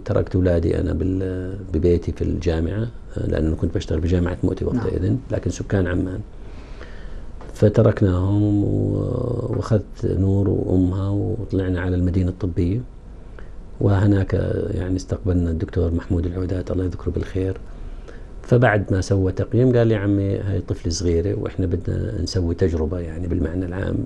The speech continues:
Speaker 1: لا بدنا نخضعها لعلاجات ولا لمسكنات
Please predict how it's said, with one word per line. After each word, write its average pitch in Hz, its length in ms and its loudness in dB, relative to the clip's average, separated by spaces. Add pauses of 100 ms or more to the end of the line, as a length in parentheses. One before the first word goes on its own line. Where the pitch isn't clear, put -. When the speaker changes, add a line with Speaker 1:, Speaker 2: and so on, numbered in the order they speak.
Speaker 1:
لا 92 100 4
بدنا 87 520 2
نخضعها 87 460 0
لعلاجات 85 800 0
ولا 95 200 0
لمسكنات 87 920 -2